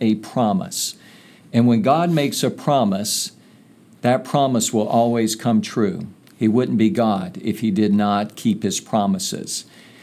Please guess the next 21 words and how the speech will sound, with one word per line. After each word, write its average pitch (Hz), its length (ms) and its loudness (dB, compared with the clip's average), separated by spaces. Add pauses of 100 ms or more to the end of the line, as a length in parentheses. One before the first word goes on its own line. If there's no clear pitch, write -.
(500)
And 117 220 4
so 131 180 2
when 120 180 6
we 117 180 4
look 131 360 2
at 147 180 0
this 110 260 2
promise 143 520 0
made 117 240 2
to 120 180 -2
Abraham, 104 800 0
it 120 180 4
is 120 220 2
being 131 380 2
fulfilled 104 1040 0 (380)
through 131 220 2
the 110 120 2
seed 135 380 2
of 104 180 0
Abraham, 107 640 2
singular, 101 800 0